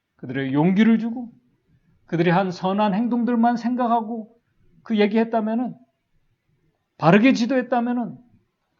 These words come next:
광야로 돌아가지 않고 약속의 땅에 들어갔을 것이라고 얘기하는 것입니다. 절망적인 그 순간에 설득력이 있는 말입니다.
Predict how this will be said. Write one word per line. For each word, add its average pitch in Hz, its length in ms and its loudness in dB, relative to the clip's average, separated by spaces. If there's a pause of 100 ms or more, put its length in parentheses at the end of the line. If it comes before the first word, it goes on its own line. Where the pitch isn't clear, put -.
(760)
광야로 156 420 -2
돌아가지 151 420 -2
않고 139 360 -8
약속의 226 400 -4
땅에 240 220 -6
들어갔을 220 460 -4
것이라고 202 580 -8 (1000)
얘기하는 196 360 -8
것입니다. 208 420 -18 (2250)
절망적인 165 600 2
그 165 100 -4
순간에 175 420 -6
설득력이 233 640 -6
있는 226 160 -4
말입니다. 220 400 -6